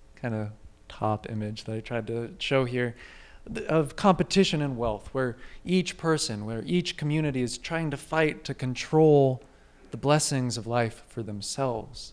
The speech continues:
to bring it to them. In its place, Jesus is pointing us to this world of mutual dependence and charity. It's a world in which the fullness of our being, when we give it into the world,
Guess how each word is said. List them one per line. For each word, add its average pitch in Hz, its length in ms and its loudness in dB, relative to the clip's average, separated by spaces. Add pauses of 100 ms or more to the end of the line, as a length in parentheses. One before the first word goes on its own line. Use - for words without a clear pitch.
(160)
to - 60 -16
bring 143 300 -2
it - 280 -6
to 123 120 -4
them. 110 420 -2 (1300)
In 160 100 2
its 165 140 2
place, 185 460 4 (400)
Jesus 165 380 0
is 139 160 -2
pointing 175 540 0
us - 340 -2 (340)
to 160 100 0
this 143 180 0
world 156 360 2
of 123 200 -2
mutual 160 540 -2
dependence 123 760 -8
and 120 160 -6
charity. 123 640 2 (600)
It's 151 180 4
a 160 60 6
world 165 320 8
in 151 100 2
which 147 260 0 (300)
the 147 100 -2
fullness 180 540 4
of 131 140 0
our 180 360 6
being, 127 460 -6 (480)
when 135 120 -6
we 135 100 -2
give 170 260 4
it 151 100 2
into 165 300 0
the 135 120 0
world, 127 500 2